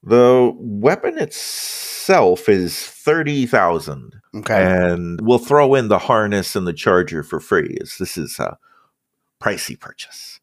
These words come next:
Speaker 1: So thirty, thirty thou.
Speaker 2: And I'll hold my thumb out.
Speaker 1: All right. He takes the little charging device. He scans your card. And then he says,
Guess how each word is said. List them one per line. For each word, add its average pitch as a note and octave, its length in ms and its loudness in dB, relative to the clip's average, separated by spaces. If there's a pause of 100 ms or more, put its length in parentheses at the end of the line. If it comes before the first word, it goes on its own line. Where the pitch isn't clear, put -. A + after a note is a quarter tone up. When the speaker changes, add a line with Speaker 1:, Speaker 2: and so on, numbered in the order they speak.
(360)
Speaker 1:
So - 300 -10
thirty, F3 540 0
thirty F3 400 0
thou. - 400 -2 (200)
Speaker 2:
And B2+ 340 2
I'll C3 120 4
hold B2+ 160 2
my B2+ 60 -2
thumb A#2+ 240 2
out. A2 200 0 (380)
Speaker 1:
All G2+ 160 4
right. F3 280 2
He A#2 80 -4
takes G3+ 300 0
the G#2 80 2
little G3 300 4
charging B2 720 -2
device. A#2+ 480 2
He F#2 100 -4
scans G2 480 0
your F2+ 100 0
card. C3+ 540 2 (200)
And F#2+ 600 4
then F#2+ 220 2
he F#2 100 2
says, E2+ 460 0